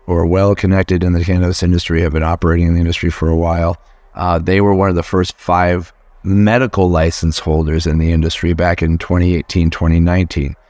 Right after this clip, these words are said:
So there were about thirty medical license holders that, that, uh, got licenses back at that time,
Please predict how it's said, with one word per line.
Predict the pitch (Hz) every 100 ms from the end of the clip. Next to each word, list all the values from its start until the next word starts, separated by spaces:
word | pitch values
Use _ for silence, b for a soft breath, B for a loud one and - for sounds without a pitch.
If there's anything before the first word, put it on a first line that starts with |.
| b b -
So | - 92 87 85
there | 92 92
were |
about | 90 90 78
thirty | - 113 110 107 95 76 -
medical | 98 104 98 92
license | 87 87 87 82
holders | 87 82 85 82
that, | 82 80
that, | 82 80 - 82
uh, | 80 82
got | 80 85 73
licenses | 87 92 82 78 78
back | 80 82 -
at | - -
that | 92 104
time, | - 71 73 73